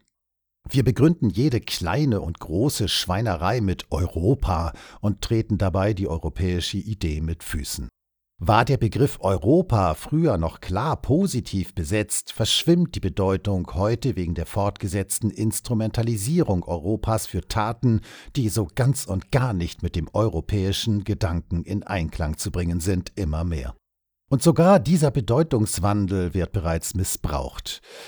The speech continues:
Wer sich heute nämlich gegen den Missbrauch des Begriffs Europa für egoistische, imperiale und aggressive Zwecke zur Wehr setzt,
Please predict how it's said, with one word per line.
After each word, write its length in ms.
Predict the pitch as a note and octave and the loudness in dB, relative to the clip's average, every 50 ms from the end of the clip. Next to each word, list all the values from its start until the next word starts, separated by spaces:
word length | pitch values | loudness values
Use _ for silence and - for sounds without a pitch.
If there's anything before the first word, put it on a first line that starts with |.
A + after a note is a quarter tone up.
| - - | -16 0
Wer 180 | - B2 B2 A2 | 2 2 2 4
sich 200 | G2+ A2 - - | 2 -2 -2 2
heute 320 | - F3 G3+ G3 - D#3+ | 4 4 4 4 2 2
nämlich 460 | A#2+ G#2 G#2 G2 F#2+ F2+ F2 E2+ - - | 2 2 2 2 2 0 -2 -4 -2 0
gegen 280 | C#3 E3 G3 F#3 E3 | 0 2 2 2 2
den 160 | - F#2 E2 | 0 0 0
Missbrauch 720 | F2 A#2 F3+ F3+ - - - - - C3 G#2+ F2+ E2+ - | 2 2 2 2 0 -4 -6 -2 0 2 2 2 2 0
des 160 | - - E2+ - | -4 -8 -8 -6
Begriffs 580 | - G2+ - - G#2 B2+ B2+ - - - - - | -6 -8 -4 0 2 2 2 2 0 -6 -6 -4
Europa 760 | E2 E2 D2+ D2 D#2 D#2+ B2 D#3+ D3 - - G#2 F#2+ F2 D#2+ - | -4 -4 -4 -4 -2 0 0 0 0 0 -2 0 0 0 -2 -4
für 220 | - - F2+ D#2 | -4 -6 -6 -4
egoistische, 840 | - A2 F2+ F#2 F2 - D3 - - - - A2 - - A2 G2+ F2+ - - - - - _ | -2 -2 -2 -2 0 0 0 0 0 -2 -2 -2 0 0 0 0 0 -2 -6 -14 -20 -12 _
imperiale 920 | - D3 E3 - - C3 A2+ G2 G#2 G2 G2+ G#2+ A#2 A#2 A#2 A#2 A2 G2+ - | 2 2 2 4 2 2 2 2 0 0 0 2 2 2 2 2 0 0 0
und 240 | - E2+ E2 - - | -2 -6 -6 -6 -6
aggressive 640 | - A2+ - - A2 G2 - - - G#2+ F2 F2+ E2+ | -6 -6 -4 -2 -4 -4 -4 -2 -4 -2 -2 -2 -2
Zwecke 420 | - - - - A#2+ A#2+ - B2 | -2 -4 -2 -2 -2 -2 -2 -4
zur 320 | F#2 - - G#2 D#2+ D2+ - | -4 -2 -2 -2 -2 -2 -2
Wehr 240 | - F3 G3 F#3+ C#3+ | 0 0 2 2 0
setzt, 500 | - - G#2 F#2 E2 - - - - | 0 0 -2 0 0 -2 -2 -4 -4